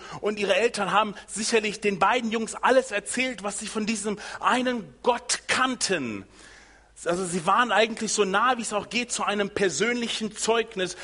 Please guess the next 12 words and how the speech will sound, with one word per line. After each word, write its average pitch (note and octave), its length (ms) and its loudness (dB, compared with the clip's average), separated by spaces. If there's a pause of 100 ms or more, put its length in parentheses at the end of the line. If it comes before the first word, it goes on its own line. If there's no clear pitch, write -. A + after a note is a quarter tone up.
(140)
von G3 140 2
einer G3 240 2
persönlichen G#3 840 0
Beziehung A#3+ 580 0
und G3 140 -2
Erfahrung A3+ 600 0
und F3+ 120 -6
Begegnung A3 640 -2 (200)
mit A3 220 2
dem A3+ 120 2
lebendigen G#3 680 0
Gott. - 640 -2